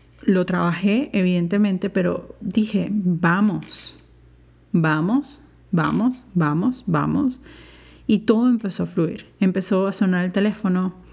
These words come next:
empezaron a llegar clientes que en algún momento me habían conectado y no, no concretamos y terminamos concretando. Aumenté mis precios, empecé a hacer mi high ticket, empecé a,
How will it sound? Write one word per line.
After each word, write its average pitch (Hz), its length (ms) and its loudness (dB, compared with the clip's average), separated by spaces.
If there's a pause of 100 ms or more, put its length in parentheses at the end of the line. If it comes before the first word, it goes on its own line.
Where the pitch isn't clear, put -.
(320)
empezaron 202 540 0
a 202 40 0
llegar 175 280 0
clientes 190 360 0
que - 420 -2
en 196 160 0
algún 185 220 2
momento 233 300 2
me 214 80 0
habían 185 260 0
conectado 180 540 0
y 190 60 0
no, 180 200 0
no 190 280 2
concretamos 190 580 0
y 196 60 0
terminamos 175 500 0
concretando. 185 760 0 (1120)
Aumenté 233 440 2
mis 254 160 0
precios, 175 720 -4 (160)
empecé 220 480 2
a 262 40 0
hacer 247 220 0
mi 247 120 4
high 220 240 -2
ticket, 165 580 -2
empecé 226 540 2
a, 277 220 -2